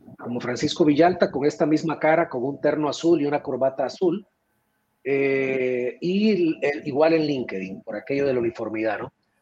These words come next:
Eh, en LinkedIn también como Francisco Villalta G.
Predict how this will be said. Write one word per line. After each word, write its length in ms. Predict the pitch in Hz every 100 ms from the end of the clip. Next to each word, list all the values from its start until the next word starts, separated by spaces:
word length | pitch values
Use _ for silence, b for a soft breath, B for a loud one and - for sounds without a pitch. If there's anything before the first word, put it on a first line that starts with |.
| _ -
Eh, 580 | 131 131 131 127 123 123
en 220 | 131 139 156
LinkedIn 500 | 196 190 220 220 208
también 560 | 190 185 190 220 254
como 240 | - 151 139
Francisco 680 | 135 131 127 151 147 180 139
Villalta 460 | 123 131 123 127
G. 240 | - 98